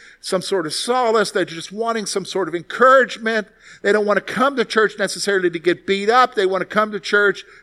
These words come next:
to be encouraged, and they need someone to comfort them. What better place than a church where we patiently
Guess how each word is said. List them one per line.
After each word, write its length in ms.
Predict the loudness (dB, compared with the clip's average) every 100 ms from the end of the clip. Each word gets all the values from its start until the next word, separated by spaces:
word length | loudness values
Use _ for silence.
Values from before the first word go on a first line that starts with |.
| -20
to 80 | -6
be 200 | -2 0
encouraged, 760 | -2 2 6 8 8 4 2 -6
and 140 | -2
they 140 | 0 0
need 280 | -2 -4
someone 520 | -4 -4 -2 -4 -6 -8
to 220 | -10 -12
comfort 680 | -12 -8 -8 -4 -4 -4 -2
them. 240 | -2 0
What 200 | -4 -4
better 200 | -2 -2
place 340 | -2 -4 -4
than 200 | -8 -8
a 60 | -8
church 420 | -8 -8 -8 -18 _ _ _ _ _ _ _ _ _ _
where 120 | -8
we 140 | -8 -10
patiently 760 | -6 -6 -6 -14 -16 -20 -20